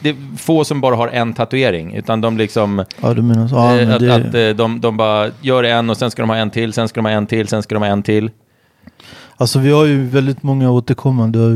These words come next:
Speaker 2: vi är <laughs> väldigt glada för det också. Så att, eh,
Speaker 1: Vad,
Speaker 2: det
Speaker 1: vad är den absolut... Nu kanske den kunden lyssnar, så det vore taskigt, men skit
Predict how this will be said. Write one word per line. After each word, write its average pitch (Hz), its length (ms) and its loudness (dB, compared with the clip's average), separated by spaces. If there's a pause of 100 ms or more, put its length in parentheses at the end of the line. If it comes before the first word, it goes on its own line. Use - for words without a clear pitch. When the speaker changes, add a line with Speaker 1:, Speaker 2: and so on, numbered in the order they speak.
Speaker 2:
vi 117 60 4
är 113 260 -2
<laughs> - 0 -
väldigt 151 440 -2 (300)
glada 123 320 2
för - 160 -2
det 120 120 6
också. 147 400 -2 (640)
Så 123 180 -4
att, - 180 -6
eh, 117 380 4 (400)
Speaker 1:
Vad, 123 240 2
Speaker 2:
det 127 140 4
Speaker 1:
vad 156 160 4
är 147 80 2
den 139 240 -2
absolut... 123 680 -4 (300)
Nu 123 220 -4
kanske 120 280 -4
den 107 300 -2 (580)
kunden 117 380 0
lyssnar, 104 360 -2
så - 120 -10
det 107 60 0
vore 101 200 0
taskigt, - 440 -6
men 104 160 -2
skit 123 280 -4